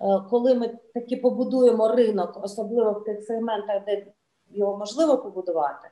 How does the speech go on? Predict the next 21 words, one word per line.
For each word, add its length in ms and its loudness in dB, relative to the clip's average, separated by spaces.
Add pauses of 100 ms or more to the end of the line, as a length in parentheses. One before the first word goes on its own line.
(460)
Е, 280 2
і 640 0
дійсно 300 0
будемо 380 2
надалі 720 2
працювати, 840 -2
е, 800 0
і 120 -16
причому 540 -6
тут 200 0
я 340 2
закликаю 600 0 (100)
і 160 -8
своїх 320 -8
колег, 360 2 (240)
і 160 -6
уряд, 440 -2 (520)
е, 240 -2
дослуховуватися 1200 -2
до, 280 6
е, 40 0